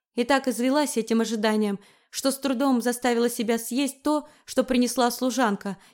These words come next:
едва вытерпев, пока та уйдёт. Изображать безразличие, листать книгу или расчёсывать волосы,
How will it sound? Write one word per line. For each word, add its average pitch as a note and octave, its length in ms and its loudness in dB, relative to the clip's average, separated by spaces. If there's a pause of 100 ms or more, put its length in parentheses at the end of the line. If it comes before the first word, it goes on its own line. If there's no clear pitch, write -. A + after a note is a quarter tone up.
едва A#3+ 320 2
вытерпев, A#3 480 -2
пока A3 260 -2
та A#3 180 -2
уйдёт. G#3+ 520 -4 (840)
Изображать A#3 580 0
безразличие, A#3 840 -2 (380)
листать A#3 460 0
книгу B3+ 400 2
или A3+ 120 2
расчёсывать A#3+ 640 0
волосы, A#3+ 540 -2